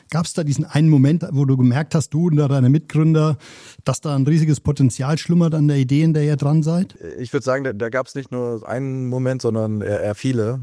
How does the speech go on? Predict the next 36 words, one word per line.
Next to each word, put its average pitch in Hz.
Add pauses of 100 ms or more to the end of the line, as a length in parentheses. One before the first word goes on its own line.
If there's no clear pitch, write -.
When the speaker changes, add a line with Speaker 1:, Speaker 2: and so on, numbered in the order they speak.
Speaker 2:
Ähm, 101
tatsächlich 110 (140)
angefangen 113
hat 113
das 104
eigentlich 107
schon 107
im 101
Studium. 104 (260)
Äh, 95
ich 95
hab -
damals 101
Wirtschaftsingenieurwesen 104
studiert, 101
ähm, 95
Schwerpunkt 101
Elektrotechnik 104
und 92
mich 92
da 90
auch 95
schon 92 (420)
in 90
Bachelor- 98
und 92
Masterarbeit 92
ziemlich 101
intensiv 101
mit, 92
ähm, 92
Optimierung, 104
Regelungstechnik 101
und 90
Energiesystemen 92
beschäftigt. 92